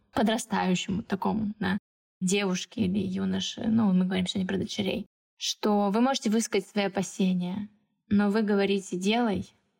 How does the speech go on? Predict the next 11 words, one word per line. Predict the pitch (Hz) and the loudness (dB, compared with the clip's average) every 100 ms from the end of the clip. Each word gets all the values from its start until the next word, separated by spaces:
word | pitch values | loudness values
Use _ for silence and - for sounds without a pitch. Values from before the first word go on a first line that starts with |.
| _ | _
будем | 214 208 196 | 0 4 4
разбираться | 185 185 202 220 190 | 2 2 0 -2 -4
с | |
тем, | - 196 | -2 -2
что | - 196 | -2 -4
получится, | 208 196 262 - - | -2 0 -2 -6 -4
если | 190 190 202 | -4 -2 -6
что-то | - 196 | -6 -6
пойдёт | - 196 180 - | -2 0 0 -2
не | - | -4
так». | 202 202 - | -6 -8 -12